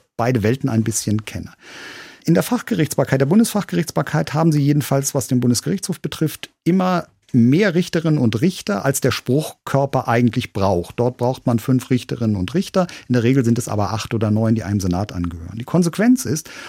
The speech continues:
dass die Person im Vorsitz alle Verfahren kennt und die anderen sieben nicht alle Verfahren. Dass das, und das ist überhaupt kein Manipulationsvorwurf gegenüber die Kollegen, aber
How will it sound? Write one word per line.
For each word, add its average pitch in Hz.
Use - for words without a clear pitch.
dass -
die 151
Person 147
im 139
Vorsitz 175
alle 175
Verfahren 175
kennt 220
und 139
die 123
anderen 151
sieben 135
nicht 160
alle 95
Verfahren. 90
Dass 151
das, 214
und -
das 110
ist 131
überhaupt 147
kein 123
Manipulationsvorwurf 123
gegenüber 123
die 113
Kollegen, 180
aber 151